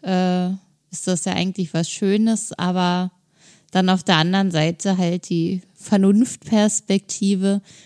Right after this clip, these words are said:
die sagt, nee, lass das mal, du hast jetzt hier schon genug auf der Strippe, jetzt ist auch mal wichtig, nichts zu machen oder nicht,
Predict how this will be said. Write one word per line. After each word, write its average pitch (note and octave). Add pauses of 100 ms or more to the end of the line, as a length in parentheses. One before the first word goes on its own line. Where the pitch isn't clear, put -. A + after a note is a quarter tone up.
(160)
die F3+
sagt, E3
nee, F3 (140)
lass F#3+
das G3
mal, F#3
du F3+ (520)
hast -
jetzt F3+
hier G3+
schon F3+
genug F#3
auf -
der F3
Strippe, F3+
jetzt E3
ist E3+
auch F3+
mal E3
wichtig, -
nichts -
zu D#3+
machen D3+
oder E3
nicht, E3